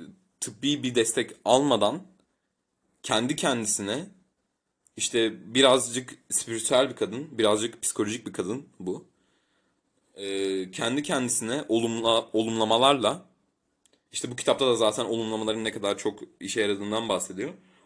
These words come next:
Olumlamalarla kendi kanserini tedavi ediyor ya.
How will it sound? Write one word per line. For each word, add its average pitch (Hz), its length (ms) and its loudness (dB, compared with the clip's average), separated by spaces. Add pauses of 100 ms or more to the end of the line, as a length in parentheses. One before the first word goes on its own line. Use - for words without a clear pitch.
(120)
Olumlamalarla 127 640 0
kendi 123 320 0
kanserini 131 600 2
tedavi 110 420 6
ediyor 107 280 2
ya. 113 240 -2